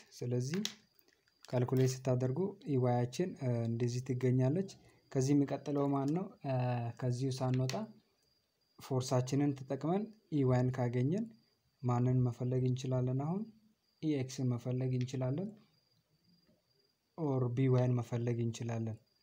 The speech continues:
ስለዚህ እንዳልኳችሁ ከዚሁ ሳንወጣ ማንን እንፈልግ? ይኸውና summation of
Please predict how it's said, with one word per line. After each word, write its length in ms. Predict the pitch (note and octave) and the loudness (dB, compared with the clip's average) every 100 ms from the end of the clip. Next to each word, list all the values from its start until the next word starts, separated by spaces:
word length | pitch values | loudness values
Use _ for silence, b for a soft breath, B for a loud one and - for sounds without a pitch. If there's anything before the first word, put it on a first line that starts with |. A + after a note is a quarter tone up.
| _ _ _ _ _ _ - - _ _ _ _ _ - b b b | _ _ _ _ _ _ -20 -20 _ _ _ _ _ -20 b b b
ስለዚህ 300 | C3+ C#3+ D3 | 4 4 6
እንዳልኳችሁ 480 | D3+ D3+ C#3 C3+ D3+ | 6 4 2 0 2
ከዚሁ 260 | D3 C#3 | 0 0
ሳንወጣ 360 | C#3+ D3 D3 D#3 D3+ | 2 2 2 2 2
ማንን 340 | D3 D3+ D#3+ | 2 4 4
እንፈልግ? 480 | D3+ D#3+ E3 G3 G#3 - | 2 2 2 2 0 0
ይኸውና 420 | C3+ B2+ B2 C3+ F3 | 2 4 2 2 0
summation 520 | F3 B2 B2 B2+ B2+ | 0 0 0 0 0
of 140 | D#3 | 0